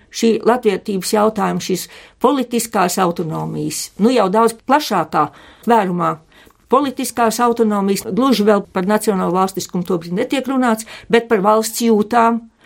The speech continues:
un par nepieciešamību organizēt tādu sabiedrību,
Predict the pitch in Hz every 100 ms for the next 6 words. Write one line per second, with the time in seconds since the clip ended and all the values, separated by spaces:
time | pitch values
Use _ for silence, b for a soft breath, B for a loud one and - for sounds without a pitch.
0 | b b b 214 226 226 208 208 b -
1 | 220 240 254 233 233 208 - 214 202 202
2 | 175 185 196 226 214 196 185 170 175 170
3 | - b b b _ 220 226 196 170 175
4 | - b b b - - 233 208 190 175
5 | 185 175